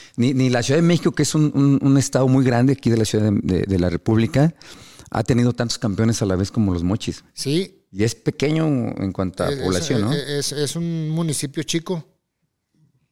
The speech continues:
Speaker 2: chico, y a la vez siete campeones del mundo, eh, tuvimos
Speaker 1: ¿A
Speaker 2: en
Speaker 1: la
Speaker 2: el
Speaker 1: vez?
Speaker 2: Sí.
Speaker 1: A la madre.
Speaker 2: Siete campeones del mundo. Estuvo Jorge Arce,
Speaker 1: Sí.
Speaker 2: Cocholito Montiel, Hugo Cázares,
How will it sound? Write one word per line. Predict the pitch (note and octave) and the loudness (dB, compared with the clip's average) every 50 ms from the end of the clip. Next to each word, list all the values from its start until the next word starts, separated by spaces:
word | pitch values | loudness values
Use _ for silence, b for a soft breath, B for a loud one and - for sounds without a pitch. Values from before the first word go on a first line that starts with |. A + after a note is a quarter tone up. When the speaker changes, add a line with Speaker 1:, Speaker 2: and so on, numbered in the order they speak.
| _ _ | _ _
Speaker 2:
chico, | - - D3+ E3 E3 - F3+ E3 D3+ C3 - _ _ _ _ | -8 -6 -6 -6 -4 -6 -6 -6 -6 -10 -14 _ _ _ _
y | C3+ C3+ C3 C3 B2+ B2+ B2 B2 B2 B2 A#2+ A#2+ A#2 A#2 | -12 -10 -8 -8 -8 -8 -8 -8 -8 -8 -10 -10 -10 -10
a | A#2 A#2+ | -10 -8
la | B2 A2+ | -8 -8
vez | A#2 B2 C#3+ D#3 - | -8 -6 -6 -6 -6
siete | - - - - - C3+ C#3+ C#3 - D3+ | -6 -8 -8 -8 -8 -8 -6 -6 -8 -8
campeones | D3+ C3+ B2+ D3 D3 D#3 D3+ | -8 -8 -8 -8 -8 -6 -6
del | D3 C3 | -6 -6
mundo, | C3 C#3 D3 C#3+ C#3+ C3+ C3 A#2 G#2+ A#2 - - - | -6 -8 -8 -8 -10 -10 -10 -12 -14 -16 -20 -16 -16
eh, | C3 A#2+ | -16 -14
tuvimos | - C3 B2+ B2+ C3+ C3+ - | -12 -12 -10 -10 -10 -8 -6
Speaker 1:
¿A | - G2 | -4 -2
Speaker 2:
en | G2 | 0
Speaker 1:
la | F#2+ F#2 | 0 0
Speaker 2:
el | |
Speaker 1:
vez? | F#2 G#2 G2 - | 0 0 -2 -2
Speaker 2:
Sí. | - - - - - - A2+ A#2+ C3+ D#3 b b b b | -6 -10 -12 -12 -12 -12 -10 -10 -12 -12 b b b b
Speaker 1:
A | - A#2 B2 | -16 -14 -12
la | B2+ - - - C3+ | -10 -10 -10 -10 -10
madre. | D3 - - - - - - C#3+ B2+ A2 F2+ D#2+ - | -10 -10 -12 -10 -12 -8 -8 -6 -6 -6 -6 -8 -12
Speaker 2:
Siete | - - - B2 B2+ C#3+ C#3 | -16 -14 -14 -12 -12 -12 -12
campeones | C#3 C3 A#2+ - C3+ C3+ C3+ | -12 -12 -12 -12 -12 -10 -10
del | B2+ A#2+ A2+ | -10 -10 -12
mundo. | A2+ A#2 A#2 A2 A2 | -12 -14 -14 -14 -14
Estuvo | G#2+ - - - C3+ C#3 C#3+ D#3 D#3+ D#3+ D3+ C3+ A2 F#2 - _ _ _ _ _ | -16 -16 -12 -10 -8 -6 -4 0 0 0 0 -2 -4 -8 -16 _ _ _ _ _
Jorge | _ - C3 B2+ B2+ - C3+ | _ -10 -10 -8 -6 -6 -6
Arce, | C3+ D3 D3 C#3+ E3 E3+ D#3+ - b b b | -6 -4 -6 -6 -8 -8 -10 -12 b b b
Speaker 1:
Sí. | b - - F2+ F#2 A2+ D3 E3+ - _ | b -4 -2 0 0 0 -2 -4 -6 _
Speaker 2:
Cocholito | C#3+ A#2 - B2+ A#2+ C3 B2+ C#3+ | -20 -18 -14 -12 -10 -10 -10 -10
Montiel, | C3 B2 A#2+ A2+ - C#3 D#3 E3+ E3 D#3+ C#3+ _ _ _ _ _ _ _ _ _ _ | -10 -10 -12 -10 -8 -6 -6 -6 -8 -10 -14 _ _ _ _ _ _ _ _ _ _
Hugo | C3+ C3+ C3+ B2+ A#2+ | -20 -16 -16 -16 -14
Cázares, | - C#3+ D3 D3 - F3 F3 F3 F3 D#3+ - - | -10 -8 -8 -6 -6 -6 -6 -8 -8 -10 -10 -14